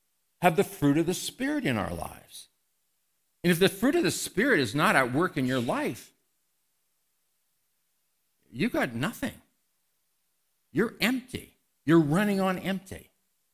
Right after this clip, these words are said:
And I've seen this, I can tell you, been, been a Pentecostal for forty years,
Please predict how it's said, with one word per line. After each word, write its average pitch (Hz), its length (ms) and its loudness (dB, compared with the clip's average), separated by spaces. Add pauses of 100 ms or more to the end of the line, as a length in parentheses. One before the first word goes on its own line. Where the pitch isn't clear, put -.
(580)
And 139 100 2
I've 143 100 2
seen 175 300 -2
this, 160 400 -4
I 131 80 -2
can 131 160 -8
tell 156 160 -4
you, 156 100 -2
been, 120 240 -4 (480)
been 123 140 -2
a 113 40 -4
Pentecostal 147 720 -4
for 113 100 -12
forty 135 320 -6
years, 131 480 -4